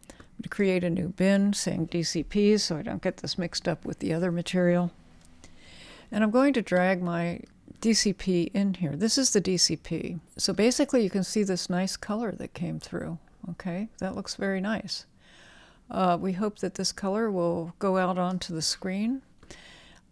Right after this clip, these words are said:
Um, the other way that you can check it is by bringing this D C P into D C P O matic, which is a free software that you can download.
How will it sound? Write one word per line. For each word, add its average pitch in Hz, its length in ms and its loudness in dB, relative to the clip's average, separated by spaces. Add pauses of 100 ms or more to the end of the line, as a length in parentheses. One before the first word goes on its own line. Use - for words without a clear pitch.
(120)
Um, 196 380 4
the 233 220 4
other 294 160 4
way 254 160 6
that 202 200 -2
you 190 120 -2
can 185 180 -2
check 175 300 -2
it 208 200 -4
is 180 220 -6
by 185 180 0
bringing 208 440 2
this 190 180 -2
D 185 160 -2
C 180 220 -2
P 175 360 -2
into 214 280 0
D 175 180 -2
C - 160 -4
P 175 260 -2
O 156 80 0
matic, 175 480 -2
which 175 200 -8
is 175 100 -6
a 160 60 -6
free 190 240 2
software 175 580 0
that - 160 -6
you 151 80 -6
can 147 160 -6
download. 180 640 -2